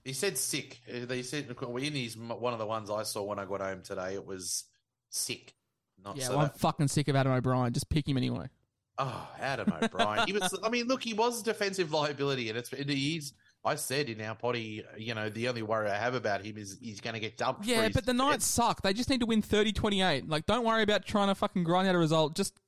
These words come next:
Speaker 2: play your best
Speaker 1: Yeah.
Speaker 2: attacking players.
Speaker 1: Have someone there that just takes a pong and bullet pass and then runs over the winger. You know, like, it's, it's Sevo-esque,
Speaker 2: It's Sevo,
Speaker 1: you know,
Speaker 2: yeah.
Speaker 1: how he can run over players.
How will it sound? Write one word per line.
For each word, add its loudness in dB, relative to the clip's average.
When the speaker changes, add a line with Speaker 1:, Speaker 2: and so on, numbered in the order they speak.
Speaker 2:
play 2
your 2
best 2
Speaker 1:
Yeah. 0
Speaker 2:
attacking 2
players. -4
Speaker 1:
Have -6
someone 0
there 2
that -2
just -6
takes -4
a -4
pong -4
and -4
bullet 0
pass 0
and -8
then -6
runs 0
over 0
the -4
winger. -6
You -4
know, -2
like, -2
it's, -8
it's -2
Sevo-esque, 2
Speaker 2:
It's 2
Sevo, 2
Speaker 1:
you -2
know, 2
Speaker 2:
yeah. 0
Speaker 1:
how 2
he -2
can -4
run 2
over 0
players. -2